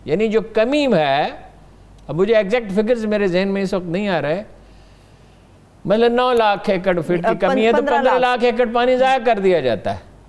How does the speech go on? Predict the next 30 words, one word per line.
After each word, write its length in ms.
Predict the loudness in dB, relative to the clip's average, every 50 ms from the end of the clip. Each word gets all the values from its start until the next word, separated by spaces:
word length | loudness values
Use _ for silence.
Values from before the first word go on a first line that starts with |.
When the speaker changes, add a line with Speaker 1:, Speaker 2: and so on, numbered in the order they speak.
| -20 -8 -2
Speaker 1:
फहमीदा 420 | -2 0 2 2 2 2 2 2 2
मिर्ज़ा 280 | 2 2 2 2 2
ने 120 | 2 0 2
कहा, 200 | 2 4 2 2
स्कूलों 600 | 2 -2 -6 -2 0 2 2 4 4 4 2 4
में 360 | 2 2 2 2 2 2 2
भैंसें 340 | 2 2 2 2 2 2 2
बंधी 200 | 0 0 2 2
हुई 160 | 2 2 2
हैं, 240 | 0 -2 -4 -6 -10 -16 -20 -20 -20 -20 -20 -12 -4
जानवर 380 | -2 0 0 2 2 2 2 2
बंधे 220 | 0 0 0 0
हुए 200 | -2 -2 -4 -6
हैं, 100 | -8 -10 -14 -20 -10 -4 -4
अस्पतालों 540 | -4 -2 -2 -4 -2 -2 0 0 0 0
में, 160 | -2 -4 -8 -12 -16 -20 -20 -20 -20 -20 -20 -20 -20 -20 -6 -4
डिस्पेंसरियों 720 | -2 -2 -2 0 -2 -2 -2 0 -2 -2 -2 -2 -2 -4
में। 140 | -6 -8 -12 -14 -18 -20 -20 -20 -20 -20 -20 -20 -20 -4 2
यही 180 | 2 2 2 2
कादर 340 | 0 2 2 2 2 2 2
मक्सी 300 | 2 0 2 0 0 0
ने 120 | 0 -2
कहा 460 | -2 -2 0 0 0 -2 -4 -10 -18 -20 -20 -20 -20 -20 -6 -4
कि 60 | -4
पानी 380 | -2 0 0 0 0 0 2 2
ऊपर 260 | 2 4 4 4 4
वाले 240 | 4 4 4 2 2
इस्तेमाल 420 | 0 0 -2 0 0 2 2 2
करते 260 | 0 0 -4 -4 -6
हैं, 80 | -8